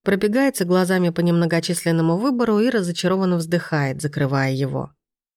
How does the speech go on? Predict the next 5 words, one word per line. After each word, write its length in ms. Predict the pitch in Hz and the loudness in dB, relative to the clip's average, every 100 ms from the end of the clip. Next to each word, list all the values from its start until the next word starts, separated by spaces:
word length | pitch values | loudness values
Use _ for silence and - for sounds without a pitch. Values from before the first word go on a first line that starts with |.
| - | -4
Сегодняшнее 640 | 196 190 185 175 185 175 | 0 2 2 0 2 2
завершающее 720 | 165 170 175 - 180 170 180 175 | 2 2 0 0 0 0 0 0
обследование 640 | - 208 208 180 170 190 | -2 -2 0 2 2 2
точно 360 | 196 175 147 147 | 0 -2 -2 -2
покажет. 560 | 147 147 139 139 - | -2 -2 -4 -4 -12